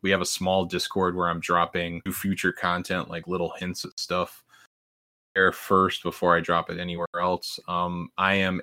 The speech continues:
at a new N U challenger or new challenger and you challenger, uh, dot com,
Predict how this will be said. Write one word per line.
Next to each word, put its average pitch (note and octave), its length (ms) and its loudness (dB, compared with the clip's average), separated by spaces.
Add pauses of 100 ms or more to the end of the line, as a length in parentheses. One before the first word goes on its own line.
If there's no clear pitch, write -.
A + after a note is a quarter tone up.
(120)
at G2+ 220 0
a F#2+ 300 0
new G2 720 0
N F#2 260 -4
U G2 440 0
challenger F#2+ 800 -4 (120)
or F2+ 140 2
new F2+ 240 0
challenger F#2 520 2
and E2+ 220 -4
you F2 200 -2
challenger, F2 760 -6
uh, E2+ 140 -6
dot - 240 -8
com, F2 440 -4